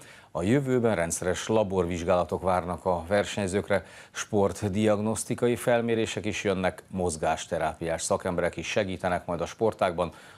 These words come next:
Az új tervekről a keretorvos, Koroknai András reumatológussal beszélgetünk.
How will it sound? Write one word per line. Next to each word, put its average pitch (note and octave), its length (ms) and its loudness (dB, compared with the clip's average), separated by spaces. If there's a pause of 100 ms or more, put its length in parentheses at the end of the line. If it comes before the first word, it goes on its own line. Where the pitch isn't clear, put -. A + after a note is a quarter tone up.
Az F2 140 -4
új D2+ 160 -6
tervekről A2 500 0
a F#2 160 -2
keretorvos, G2+ 800 -2
Koroknai C#2 420 -10
András D2 360 -8
reumatológussal D2 960 -6
beszélgetünk. C2+ 580 -8